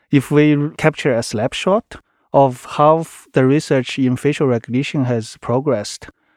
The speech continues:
since the beginning of computer vision or face recognition research, I would say we achieved a lot, but more in controlled environment where you could carefully control the lighting, the camera setting, and, uh, all those kind of things when you are framing the faces.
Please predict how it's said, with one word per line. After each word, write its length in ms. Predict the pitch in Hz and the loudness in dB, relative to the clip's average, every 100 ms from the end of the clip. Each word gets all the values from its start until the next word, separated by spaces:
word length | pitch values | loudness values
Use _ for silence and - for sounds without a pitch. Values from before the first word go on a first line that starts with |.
| _ | _
since 360 | - 135 135 - | -4 -2 -2 -4
the 120 | 123 | -6
beginning 380 | 113 113 139 151 | -4 -2 -2 0
of 360 | 117 107 - - | -2 -6 -18 -10
computer 240 | - 127 127 | -4 -2 0
vision 220 | 131 131 | -2 -2
or 80 | 120 | -4
face 240 | 131 135 | -4 -4
recognition 480 | 123 110 117 139 175 | -6 -6 -8 -6 -4
research, 480 | 170 180 196 196 - _ _ - | -4 -2 -6 -6 -14 _ _ 0
I 100 | 175 | 2
would 140 | 196 | 2
say 300 | - 143 113 _ _ | 0 0 -2 _ _
we 140 | 180 175 | 4 4
achieved 420 | 123 - 180 147 | 2 0 0 0
a 100 | 101 | -2
lot, 360 | 101 - - - _ _ _ | -4 -6 -14 -20 _ _ _
but 220 | 131 127 | 0 2
more 320 | 139 151 165 170 | 4 4 4 2
in 380 | 147 135 123 - | 0 2 0 -2
controlled 460 | 131 117 156 165 | -4 -2 0 0
environment 560 | 135 120 123 127 113 113 | 0 0 0 0 -2 -4
where 360 | 110 117 113 - _ _ | -2 -2 -2 -6 _ _
you 140 | 135 123 | -2 0
could 200 | 135 123 | -2 -2
carefully 380 | 131 143 135 120 | -4 -2 -2 -2
control 360 | 113 110 123 | -4 -4 -4
the 100 | 117 | -4
lighting, 500 | 107 110 139 165 185 - _ _ | -4 -4 -2 -4 -4 -8 _ _
the 100 | 139 | -6
camera 500 | - 160 151 190 214 - _ _ | -2 0 2 0 0 -4 _ _
setting, 480 | - - 143 165 180 | -10 -2 -2 0 -2
and, 280 | 151 113 107 | 0 -2 -2
uh, 180 | 107 104 | -4 0
all 140 | 139 | 0
those 160 | 151 156 | 0 0
kind 140 | 151 | -2
of 80 | 135 | -2
things 280 | - 147 127 | -2 -4 -2
when 160 | 120 | -2
you 220 | 113 123 135 | 0 0 0
are 220 | 120 113 | 0 -2
framing 480 | - - 127 147 139 | -6 -2 0 0 0
the 80 | 120 | -2
faces. 580 | 127 127 - 76 - | -4 -6 -8 -14 -16